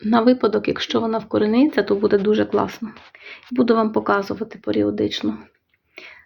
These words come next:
утвориться калус і корінчик чи не утвориться.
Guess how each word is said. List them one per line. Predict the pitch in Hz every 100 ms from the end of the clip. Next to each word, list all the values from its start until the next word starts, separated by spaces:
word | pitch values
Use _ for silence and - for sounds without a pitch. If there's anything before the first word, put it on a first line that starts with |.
| _ _
утвориться | 254 226 240 247 247 - 233 - - _ _ _ _ _ _ _
калус | - 220 208 -
і | 220
корінчик | 214 226 226 220 - -
чи | -
не | 226 233
утвориться. | 233 180 175 190 -